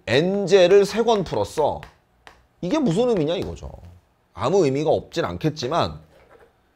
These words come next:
뭔가 이렇게 많이 풀었다면, 예를 들면 N제를 한 천 개 풀고,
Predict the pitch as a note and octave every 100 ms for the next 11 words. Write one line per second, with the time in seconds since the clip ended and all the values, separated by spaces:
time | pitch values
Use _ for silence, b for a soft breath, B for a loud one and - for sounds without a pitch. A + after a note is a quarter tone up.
0 | _ _ _ _ _ B2+ F#3 B3 C4+ F3
1 | F#3+ D#3+ G2 D#3 - - B3+ A#2 A#2+ A#2
2 | D3+ D3+ G#2+ C3 E3+ E3 D#3+ E3 C#3+ C#3+
3 | - G#3+ E3+ - - G#3 F2 E2 F#2+